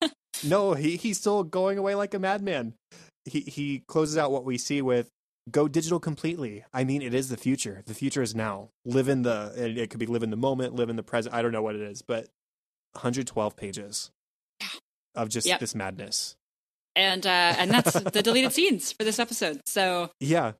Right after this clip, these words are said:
Speaker 1: Whew. All righty. I believe we have several voicemails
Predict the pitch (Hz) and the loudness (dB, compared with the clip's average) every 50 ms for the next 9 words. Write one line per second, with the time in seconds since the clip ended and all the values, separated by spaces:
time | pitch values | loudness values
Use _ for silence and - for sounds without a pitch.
0 | _ _ _ _ _ _ _ _ _ _ _ _ - 494 587 523 285 - - - | _ _ _ _ _ _ _ _ _ _ _ _ 0 2 4 4 4 0 -4 -12
1 | _ _ _ _ _ - 196 202 175 175 196 208 185 165 160 147 - - - - | _ _ _ _ _ -6 -4 0 2 4 4 4 2 0 -2 -6 -8 -14 -6 -4
2 | - 208 202 247 247 269 240 269 233 247 247 247 214 220 - - - - 269 302 | 0 2 4 4 6 6 6 6 8 8 6 6 4 -2 -6 -2 0 0 2 2
3 | 330 214 170 165 160 190 220 233 - 190 170 156 156 156 156 151 - - - | 4 2 2 2 2 0 0 0 0 0 0 0 0 -2 -4 -6 -8 -10 -12